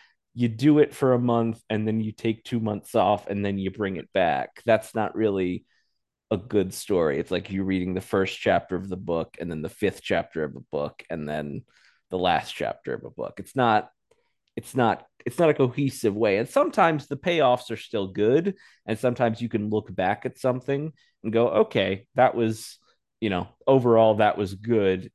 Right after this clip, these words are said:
and it was worth the wait." But I think the week-to-week storytelling, and again, that's not a new problem for A E W, but the week-to-week storytelling is where I think these types of stories suffer a lot.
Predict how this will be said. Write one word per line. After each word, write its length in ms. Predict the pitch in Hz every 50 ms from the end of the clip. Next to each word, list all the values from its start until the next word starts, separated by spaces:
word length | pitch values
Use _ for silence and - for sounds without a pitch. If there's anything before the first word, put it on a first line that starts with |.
| -
and 120 | 90 90 92
it 100 | - -
was 180 | 95 92 104
worth 320 | 95 107 98 90 - - -
the 60 | 101
wait." 420 | 95 104 110 95 82 80 73 - _ _ _ _ _ _ _ _ _ _ -
But 360 | 196 180 196 - 107 208 - _ _ _ - -
I 40 | 117
think 360 | 117 143 151 147 147 - - - 110
the 100 | 113 127
week-to-week 840 | 123 113 113 139 156 135 - - - - - 135 120 110 120 113 98 -
storytelling, 580 | - - - 113 98 92 92 95 90 92 87
and 80 | 107 117
again, 220 | 110 104 104 92
that's 160 | 95 101 -
not 100 | 123 107
a 80 | 101 101
new 220 | 101 101 104 101
problem 480 | 95 - 101 95 92 - 67 82 80 -
for 100 | - 76
A 60 | 67
E 160 | 65 69 69
W, 440 | - 67 69 - - 62 60 65 69 - _ -
but 240 | 71 73 - - - - - - _ _ _ -
the 80 | 117 139
week-to-week 720 | 131 123 135 165 160 135 - - 139 127 120 123 120 101 -
storytelling 880 | - - - 107 104 90 80 87 - - 82 76 71 69 69 69 - -
is 200 | 71 78 - -
where 400 | - 78 76 67 65 65 64 - - -
I 80 | -
think 300 | - - - 73 - - -
these 240 | 80 78 76 - -
types 300 | - 82 - - - -
of 100 | - -
stories 800 | - - - - 69 65 58 58 62 64 64 - - - _ _ _ _ _ _
suffer 580 | - - - - - - - - 50 50 - -
a 60 | - 50
lot. 460 | 50 50 52 - - - - -